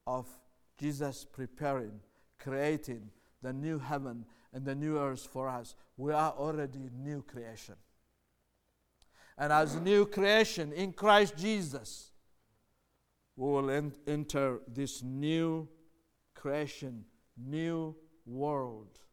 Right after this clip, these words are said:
the new heaven and the new earth. We will dwell with our God, with our Savior,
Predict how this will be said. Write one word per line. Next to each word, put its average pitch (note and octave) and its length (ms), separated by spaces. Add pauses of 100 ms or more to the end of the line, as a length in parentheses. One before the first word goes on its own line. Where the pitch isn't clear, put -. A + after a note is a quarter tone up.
(600)
the B2+ 100
new E3 300
heaven C#3+ 520 (340)
and B2 140
the C3 100
new D3 260
earth. - 680 (1200)
We C3 160
will B2+ 80 (100)
dwell D3 360
with C#3 320
our C#3+ 180
God, B2 320 (920)
with C#3+ 220
our C#3+ 200
Savior, A#2 560